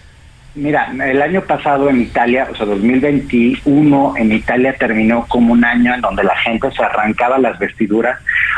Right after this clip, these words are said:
porque en todo el año hubo doscientos cincuenta homicidios.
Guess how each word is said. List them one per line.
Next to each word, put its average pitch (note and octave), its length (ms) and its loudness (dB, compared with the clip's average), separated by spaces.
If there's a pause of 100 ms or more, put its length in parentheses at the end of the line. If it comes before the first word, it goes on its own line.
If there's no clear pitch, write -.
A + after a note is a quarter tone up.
(140)
porque B2 280 -2
en B2 160 2
todo D#3+ 280 0
el D3 140 2
año C#3+ 500 2
hubo C3 240 2
doscientos A#2+ 580 -2
cincuenta A2 520 0
homicidios. A2+ 720 0